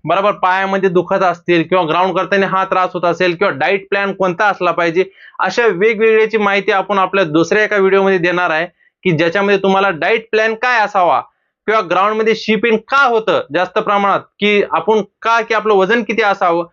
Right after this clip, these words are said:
की वजन किती मेंटेन केलं पाहिजे किंवा गोळा out of का जात नाहीये, बरोबर, या सगळ्या गोष्टी आपण कव्हर करणार आहे त्या दुसऱ्या व्हिडिओमध्ये मित्रांनो.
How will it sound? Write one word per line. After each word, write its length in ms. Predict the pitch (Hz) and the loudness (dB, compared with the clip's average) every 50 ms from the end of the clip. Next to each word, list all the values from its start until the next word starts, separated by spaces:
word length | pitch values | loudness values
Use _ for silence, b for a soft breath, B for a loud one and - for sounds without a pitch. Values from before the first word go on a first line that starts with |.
| _ _ _ _ - | _ _ _ _ -2
की 80 | 202 | 0
वजन 320 | 196 190 196 190 240 240 208 | 2 2 2 0 0 -2 -2
किती 200 | 240 214 240 233 | -4 -2 0 0
मेंटेन 360 | 220 214 208 185 208 202 196 | 2 2 0 0 0 -2 0
केलं 220 | 185 196 190 180 | 0 0 -2 0
पाहिजे 260 | - 175 170 185 175 | 0 -2 -2 -2 -4
किंवा 180 | - 220 214 185 | -2 -4 -4 0
गोळा 380 | 160 175 202 220 240 262 233 214 | 0 0 2 2 2 2 2 0
out 180 | 208 202 247 | 0 0 0
of 80 | 240 233 | -2 -2
का 260 | 240 _ 269 269 262 | -2 _ 0 0 0
जात 260 | 214 233 214 202 - | 2 0 -2 -2 -2
नाहीये, 340 | 196 180 170 156 156 156 151 - _ _ _ _ _ | -2 0 0 0 0 -2 -4 -6 _ _ _ _ _
बरोबर, 360 | - 208 254 269 220 202 147 - _ _ _ - | 0 0 0 0 0 0 -2 -4 _ _ _ -4
या 100 | 190 202 | -4 -4
सगळ्या 600 | 196 - - - 214 208 190 190 240 262 269 262 | -4 -6 -4 -2 -2 -2 0 0 0 0 0 0
गोष्टी 300 | 240 220 233 220 220 240 | 2 0 0 0 0 -2
आपण 260 | 220 214 214 220 208 - | -4 -2 -2 -2 -2 0
कव्हर 260 | 208 202 202 214 208 | 0 0 0 0 0
करणार 260 | 196 214 202 196 196 | -2 -2 0 0 0
आहे 60 | 196 | 0
त्या 100 | 196 202 | 0 0
दुसऱ्या 320 | 175 165 170 170 180 190 190 | 2 2 0 2 0 2 2
व्हिडिओमध्ये 460 | 180 175 180 185 175 175 170 165 165 | 2 2 2 2 2 2 2 2 2
मित्रांनो. 420 | 165 160 - 151 165 180 208 220 | 0 0 0 -2 -2 0 0 0